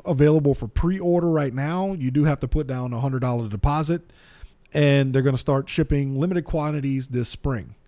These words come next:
So if you have a hundred bucks and you wanna spend another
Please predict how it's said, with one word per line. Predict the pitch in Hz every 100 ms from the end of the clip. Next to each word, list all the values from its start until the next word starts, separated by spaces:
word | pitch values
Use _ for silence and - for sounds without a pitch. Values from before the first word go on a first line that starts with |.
| _ _ _ _ -
So | - 120 120 113 -
if | 120
you | 117
have | 117 156 165
a | 165 160 - - - _ _ _ _ _ _
hundred | 131 180 170
bucks | 185 196 -
and | 156
you | 147
wanna | 151 165 160 156 143
spend | - 165 165 160 156
another | 143 170 170 160 147